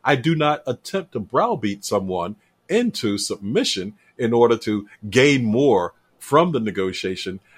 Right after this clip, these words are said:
than I would otherwise be willing to give. But <laughs> if you're negotiating with a true bully, you know, it's like, I take the gloves off.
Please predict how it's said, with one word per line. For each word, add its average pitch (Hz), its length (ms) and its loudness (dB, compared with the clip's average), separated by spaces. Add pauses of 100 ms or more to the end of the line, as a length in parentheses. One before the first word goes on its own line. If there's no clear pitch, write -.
than 107 200 2
I 110 140 4
would 101 260 0 (100)
otherwise 104 640 2 (280)
be 120 120 0
willing 104 340 2
to 131 100 -6
give. 135 600 -6 (880)
But 220 320 2 (380)
<laughs> - 280 -10 (180)
if - 160 0
you're 107 120 -4
negotiating 180 500 2
with 175 140 -4
a 175 40 -4
true 208 240 -4
bully, 320 420 -2 (720)
you 170 140 -4
know, 101 160 -2
it's 147 200 0
like, 131 220 4
I 170 40 2
take 170 220 2
the 160 60 -2
gloves 202 320 2
off. - 360 -6